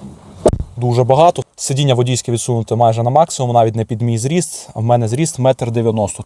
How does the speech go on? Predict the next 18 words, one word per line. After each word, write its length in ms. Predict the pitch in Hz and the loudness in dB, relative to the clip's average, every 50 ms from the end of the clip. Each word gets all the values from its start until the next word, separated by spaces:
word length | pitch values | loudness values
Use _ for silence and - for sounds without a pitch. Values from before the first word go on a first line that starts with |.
| _ | _
Тому, 200 | _ - 131 127 | _ -2 0 0
друзі, 400 | 123 120 123 120 113 117 113 107 - - - | 0 2 0 0 2 2 0 0 -2 -4 -2
місця 340 | 131 127 120 - - 127 113 | -2 0 0 0 -2 -2 -2
дійсно 300 | 120 123 113 - 117 107 | -2 -2 -2 -2 -4 -2
дуже 220 | 117 113 110 113 | -2 -2 0 0
багато, 440 | 107 123 131 156 180 - 147 135 120 | 2 4 4 4 2 2 -2 -8 -6
за 100 | 117 113 | -8 -6
це 160 | - 135 135 | -6 -6 -6
Суперб 340 | - - - - 123 127 123 - - - | -6 -8 -6 -4 -4 -4 -4 -8 -14 -10
і 100 | 127 120 | -10 -10
полюбляють. 680 | - - 120 113 113 104 104 104 101 104 101 98 87 - - - - - - - | -6 -6 -6 -6 -6 -6 -2 2 4 4 4 2 0 -8 -18 -20 -20 -18 -8 -2
Присутнє 380 | - 131 - - 127 113 117 | 0 0 0 0 -2 0 2
електрорегулювання 840 | 113 120 117 - - 127 127 117 131 127 127 127 123 113 117 113 110 - - - - - _ _ | 2 2 2 2 2 2 4 4 4 4 6 4 4 2 0 -2 -4 -6 -10 -20 -20 -20 _ _
переднього 380 | - 127 123 123 117 120 117 110 | 0 2 4 4 2 2 0 0
пасажирського 520 | - 117 - 117 123 131 123 - - 120 | -2 -2 -2 0 0 0 2 2 -2 -4
сидіння 360 | - - 120 127 123 123 117 | -4 -2 -4 -2 0 0 2
заднього 360 | 107 123 117 113 123 120 135 139 | 4 4 2 2 2 0 2 4
ряду. 320 | 156 175 185 170 170 | 4 4 4 2 -2